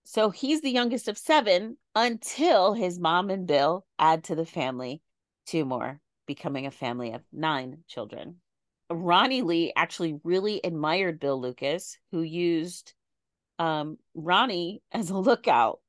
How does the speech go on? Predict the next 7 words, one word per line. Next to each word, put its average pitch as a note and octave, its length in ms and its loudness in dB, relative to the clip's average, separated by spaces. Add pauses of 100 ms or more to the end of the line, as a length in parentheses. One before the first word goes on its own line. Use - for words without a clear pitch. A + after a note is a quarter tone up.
(160)
when D#3 200 -4
he D#3 220 -6
would C#3 280 -8 (140)
go B2 360 -4 (380)
terrorizing, A#2+ 640 -4
burglarizing G#2+ 640 -2
homes. C3+ 600 -8